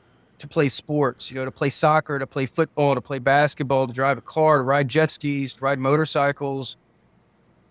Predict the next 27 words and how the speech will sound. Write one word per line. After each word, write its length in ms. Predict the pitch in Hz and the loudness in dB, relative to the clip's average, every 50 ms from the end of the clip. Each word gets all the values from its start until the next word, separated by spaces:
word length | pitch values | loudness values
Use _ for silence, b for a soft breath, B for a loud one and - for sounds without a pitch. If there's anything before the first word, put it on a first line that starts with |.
| _ _ _ _ - | _ _ _ _ 0
I 80 | 151 190 | 2 4
had 220 | 220 233 202 - - | 4 4 2 0 -4
a, 120 | 147 131 - _ _ _ - | -6 -6 -6 _ _ _ -6
a 40 | |
very 340 | 127 139 170 185 135 127 208 | 0 2 4 6 6 4 4
active 400 | 147 151 170 180 - - 170 143 147 | 2 2 0 0 0 -2 -2 0 2
lifestyle 760 | 147 156 202 214 - - - 147 135 131 131 131 127 131 - _ _ _ _ _ - | 2 2 2 0 -2 -4 -2 -2 0 0 0 -2 -2 -4 -6 _ _ _ _ _ -2
during 280 | 139 165 180 180 165 151 | 2 4 4 4 4 2
the 60 | 147 | 2
day, 300 | - 139 160 185 196 175 | 2 4 4 6 6 4
but 120 | 143 147 | 4 4
I 40 | 147 | 4
always 380 | 139 147 175 208 214 196 180 - | 4 4 4 4 2 2 0 0
had 240 | 196 190 170 151 - | 0 0 0 0 -4
poor 320 | - - - 202 180 - | -8 -2 0 2 2 4
eyesight 640 | 139 151 165 170 - - 160 139 135 135 131 127 - _ _ _ - | 4 2 2 2 0 0 -2 0 -2 -2 -4 -8 -12 _ _ _ -18
at 140 | 139 123 117 | -16 -14 -10
night. 320 | 135 151 196 214 143 - _ _ _ _ _ _ _ _ _ _ _ _ _ _ _ _ - | -8 -8 -8 -8 -10 -14 _ _ _ _ _ _ _ _ _ _ _ _ _ _ _ _ 0
And 120 | 160 170 | 2 4
I 100 | 175 170 160 | 4 4 2
was 360 | 139 127 139 180 247 302 - | 2 0 2 4 4 2 0
bitter 440 | - 156 143 160 139 131 123 120 120 | -2 0 2 4 4 4 2 -2 -2
about 340 | 131 139 135 123 117 _ | -2 -2 -2 -2 -2 _
that. 260 | - 127 120 120 120 143 | -6 -4 -4 -4 -4 -2
I 60 | 156 | -2
wasn't 600 | 147 143 156 196 262 262 - 339 - - - 123 | 0 2 4 4 4 4 2 0 -2 -4 -6 -10
grateful 600 | 123 135 139 143 131 123 - - 135 127 120 | -6 -4 -4 -4 -4 -6 -8 -8 -8 -8 -8